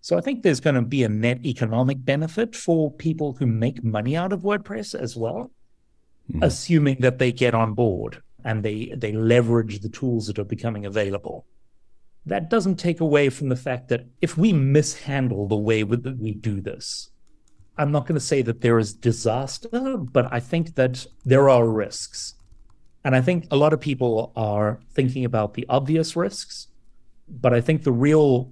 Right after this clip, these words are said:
Speaker 1: the real ones that are gonna get us are gonna be those nuanced risks. Like I said, like, the nuanced risk for us at the moment, for me, is the five years' time, we're not going to have a skills pipeline of people coming into the WordPress community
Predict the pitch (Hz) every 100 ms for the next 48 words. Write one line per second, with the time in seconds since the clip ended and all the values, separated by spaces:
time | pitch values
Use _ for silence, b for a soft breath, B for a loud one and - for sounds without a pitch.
0 | - 120 113 170 160 135 127 127 110 123
1 | 113 127 117 - 117 110 110 113 110 98
2 | 117 143 120 - - 98 - - - -
3 | - _ _ _ _ - 135 131 131 117
4 | - 127 101 107 107 - 143 135 156 151
5 | 135 135 - - - 147 131 117 - 113
6 | 123 127 117 - 113 117 113 127 107 98
7 | - - _ _ _ _ - 110 104 98
8 | 98 _ _ - 151 156 143 131 120 107
9 | - 156 127 110 110 110 123 135 131 131
10 | 117 110 110 101 - 143 147 127 - -
11 | 120 - 110 104 104 - - 135 127 101
12 | - 117 113 107 101 101 107 101 107 -
13 | 110 110 135 127 87 67